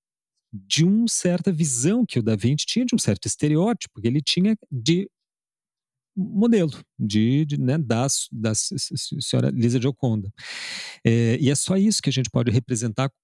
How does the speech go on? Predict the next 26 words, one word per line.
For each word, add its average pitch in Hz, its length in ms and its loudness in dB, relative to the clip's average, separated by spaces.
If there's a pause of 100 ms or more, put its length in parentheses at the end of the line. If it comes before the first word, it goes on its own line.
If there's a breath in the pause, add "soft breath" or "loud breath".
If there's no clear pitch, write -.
(100)
no 139 160 4
desenho 139 300 2
realista. 143 540 0 (260 loud breath)
Por 131 100 0
isso 147 80 0
que - 80 -8
pra 143 140 0
gente 147 300 2
a - 20 -8
concepção 127 400 -2
de 101 80 -2
desenho 120 540 2
abrange 131 500 2
tudo 247 220 0
isso 202 180 -2
daí, 165 240 -2
esse, - 180 -2
esse 131 240 -2
papo 147 340 -4
aí 110 160 2
do, 104 380 -2
do 107 60 2
Haddad 131 380 2
é 123 40 0
muito 113 200 -4
pertinente, 131 680 0